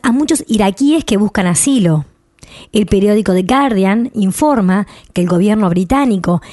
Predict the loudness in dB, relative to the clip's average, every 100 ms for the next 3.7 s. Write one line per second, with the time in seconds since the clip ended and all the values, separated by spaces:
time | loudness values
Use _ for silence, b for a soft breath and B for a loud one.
0 | B -4 -2 0 0 2 0 0 0 0
1 | 0 -2 -2 -2 0 2 0 0 0 0
2 | -2 0 -2 0 0 -2 -2 -2 0 0
3 | 0 -2 0 0 0 -2